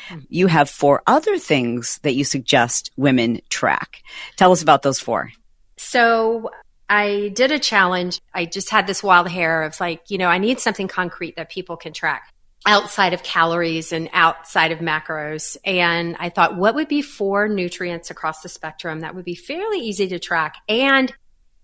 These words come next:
Speaker 1: by choosing foods rich in these things, they're probably gonna hit all of the, check all of the boxes for most nutrition. So I know that most women and most Americans are deficient in, in fiber,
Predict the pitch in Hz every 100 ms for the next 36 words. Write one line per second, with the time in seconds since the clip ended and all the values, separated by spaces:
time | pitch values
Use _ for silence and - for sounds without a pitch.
0 | - 190 202 196 - 285 285 262 - 233
1 | 202 202 196 - 220 226 226 - 220 202
2 | 165 - 214 233 240 208 202 180 175 190
3 | 185 - - 185 180 175 160 165 - -
4 | - 202 196 180 170 165 170 151 - 165
5 | - 180 165 156 156 - 151 - 151 -
6 | - - - - - - - 196 190 196
7 | 220 240 294 285 214 214 208 190 180 180
8 | 202 - - 190 180 170 151 147 190 302
9 | 285 _ 175 180 180 - - 196 190 175
10 | - 160 160 220 - - 175 170 170 165
11 | 175 185 185 - 165 160 - 175 160 -
12 | 143 - -